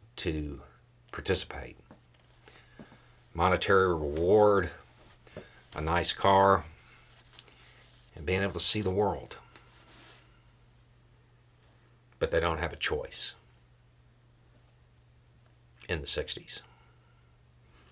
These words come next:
I have no idea if it's the author's intent. Okay?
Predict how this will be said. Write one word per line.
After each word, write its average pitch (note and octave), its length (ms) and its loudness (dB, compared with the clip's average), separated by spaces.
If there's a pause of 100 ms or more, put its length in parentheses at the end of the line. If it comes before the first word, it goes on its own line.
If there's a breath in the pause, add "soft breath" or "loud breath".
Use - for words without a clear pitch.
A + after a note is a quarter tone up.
(1000 loud breath)
I E3+ 120 12
have B2+ 120 8
no A#2 160 8
idea G2 300 6
if F#2 80 2
it's F#2 160 -4
the E2+ 100 0
author's E2+ 380 2
intent. - 520 -12 (1300)
Okay? C#2 200 -10